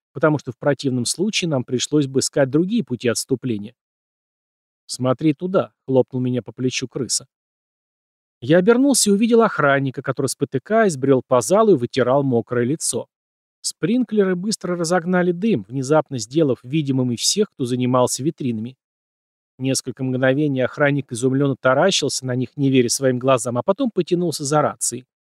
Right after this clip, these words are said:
Он, правда, ничего не успел сказать, но даже если бы и успел, то напарник на другом конце расслышал бы его в этом бедламе, лишь обладая слухом филина.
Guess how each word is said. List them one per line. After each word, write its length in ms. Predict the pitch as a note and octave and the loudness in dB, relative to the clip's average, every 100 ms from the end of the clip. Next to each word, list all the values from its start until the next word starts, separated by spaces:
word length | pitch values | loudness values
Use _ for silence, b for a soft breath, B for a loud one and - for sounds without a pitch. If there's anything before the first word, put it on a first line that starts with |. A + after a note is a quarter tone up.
| _ _ _ _ _ _ _ | _ _ _ _ _ _ _
Он, 160 | D3+ D#3+ | -2 2
правда, 300 | G3 G3+ G3 | 4 4 2
ничего 280 | F#3 G#3+ G#3+ | 0 2 2
не 100 | G#3+ | 2
успел 340 | - D4+ C#4+ | 0 0 0
сказать, 480 | - C#3 A#2+ A2+ - | 2 0 0 -2 -2
но 100 | D3 | 0
даже 280 | E3 C3 D3+ | 2 2 0
если 240 | D3+ C3+ | 0 0
бы 120 | C3+ | 0
и 40 | C3+ | 0
успел, 440 | C3 - A#3 G#3+ | 0 0 2 2
то 140 | - | 2
напарник 500 | B2+ A#2 E3 D3+ D3 | -2 0 2 2 -2
на 80 | C#3 | -6
другом 320 | C#3 C#3+ D#3 | -2 0 -2
конце 380 | C#3 D3 - E3+ | 0 -2 0 0
расслышал 500 | D#3 C#3 F3 E3 D#3+ | 0 0 -2 -2 -4
бы 120 | C#3+ | -4
его 180 | D3 D#3 | 0 2
в 60 | D3+ | 2
этом 240 | C#3+ C#3+ | -2 -4
бедламе, 460 | C3+ C#3+ F#3+ G3+ D#3 | -6 0 2 4 2
лишь 180 | C3 C#3+ | -2 0
обладая 380 | C#3 C#3+ E3 | 0 4 2
слухом 420 | D3+ D#3+ D3 E3 E3+ | 2 0 -2 -2 -6
филина. 400 | - D3 A2+ | -4 -4 -4